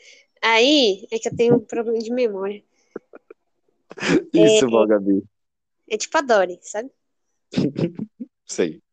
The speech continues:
Speaker 1: É, não, mas é isso, né?
Speaker 2: <laughs> É isso o quê, Gabi?
Speaker 1: O livro.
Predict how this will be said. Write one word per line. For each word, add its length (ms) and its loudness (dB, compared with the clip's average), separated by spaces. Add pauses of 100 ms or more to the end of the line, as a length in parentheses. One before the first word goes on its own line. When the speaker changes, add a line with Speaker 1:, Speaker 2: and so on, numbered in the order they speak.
(3250)
Speaker 1:
É, 840 -4 (1500)
não, 160 -6
mas 120 -8
é 80 -8
isso, 340 -6
né? 100 -10 (760)
Speaker 2:
<laughs> 760 -4 (680)
É 80 4
isso 200 0
o 40 -2
quê, 220 2
Gabi? 580 0 (920)
Speaker 1:
O 80 4
livro. 640 4